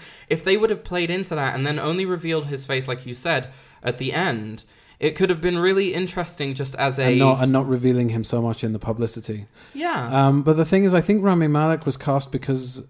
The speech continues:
Speaker 2: because he was popular. At the time he won an Oscar, he was, uh, Freddie Mercury, et cetera.
Speaker 1: Listen, uh,
Speaker 2: Um,
Speaker 1: Christoph Waltz was, uh, was cast
Speaker 2: also.
Speaker 1: because of his, his popularity, but it doesn't,
Speaker 2: Yeah.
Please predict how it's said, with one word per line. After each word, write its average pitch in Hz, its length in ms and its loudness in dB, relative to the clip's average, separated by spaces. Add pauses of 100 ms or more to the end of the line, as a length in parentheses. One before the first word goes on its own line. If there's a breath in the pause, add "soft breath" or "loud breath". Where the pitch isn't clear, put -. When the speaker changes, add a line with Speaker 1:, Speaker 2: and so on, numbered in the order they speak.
(340)
Speaker 2:
because 123 300 -8
he 120 100 -4
was 107 100 -6
popular. 104 640 -6
At 113 80 -14
the 117 80 -10
time 120 240 -2
he 113 80 0
won 107 220 -4
an 117 80 -2
Oscar, 139 400 -2
he 110 160 -6
was, 107 320 -8
uh, 110 100 -6
Freddie 120 240 -6
Mercury, 135 340 -4
et 117 100 -10
cetera. 117 420 -8
Speaker 1:
Listen, 120 400 -16
uh, 127 180 0
Speaker 2:
Um, 127 60 2
Speaker 1:
Christoph 131 320 0
Waltz 170 400 -4
was, 110 260 -8
uh, 104 500 -10
was 107 140 -12
cast 120 160 -4
Speaker 2:
also. 107 380 -2
Speaker 1:
because 104 260 -10
of 107 120 -14
his, 104 280 -12
his 110 180 -14
popularity, 107 720 -10
but 107 240 -8
it 117 120 -10
doesn't, 131 320 -4
Speaker 2:
Yeah. 101 60 -10